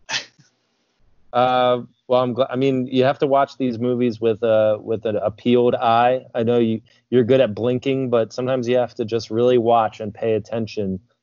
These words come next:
Speaker 2: to catch these kinds of things, which is good.
Speaker 1: Yeah.
Speaker 2: I'm glad, I'm glad you're doing that.
Speaker 1: Yeah, it's
Speaker 2: Um,
Speaker 1: a, it's a blink and you missed it.
Speaker 2: Yeah.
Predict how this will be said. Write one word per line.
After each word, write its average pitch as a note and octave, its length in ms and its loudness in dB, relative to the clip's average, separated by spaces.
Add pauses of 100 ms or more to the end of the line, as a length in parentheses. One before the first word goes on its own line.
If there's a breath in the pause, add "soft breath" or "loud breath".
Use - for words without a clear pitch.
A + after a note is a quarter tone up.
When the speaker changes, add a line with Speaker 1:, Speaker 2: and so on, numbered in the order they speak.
(100)
Speaker 2:
to A2+ 80 -2
catch B2 340 0
these G2+ 200 -2
kinds F2 320 -12
of F2+ 120 -12
things, - 420 -16
which A2+ 180 -8
is G#2 140 -6
good. B2 280 0
Speaker 1:
Yeah. G#2 200 -12
Speaker 2:
I'm G#2 120 -6
glad, A2 340 0
I'm A2 120 -6
glad A2+ 260 4
you're G#2+ 80 -2
doing G2+ 320 -4
that. E2+ 160 -12 (580)
Speaker 1:
Yeah, C#3 200 -10
it's A#2 80 -8
Speaker 2:
Um, A2+ 280 2
Speaker 1:
a, A2+ 40 -6
it's A2 140 -10
a C3 80 -12
blink F3 380 -10
and D#3+ 140 -8
you C#3 80 -6
missed C3+ 320 -10
it. F#2+ 120 -20 (600)
Speaker 2:
Yeah. A2 300 -4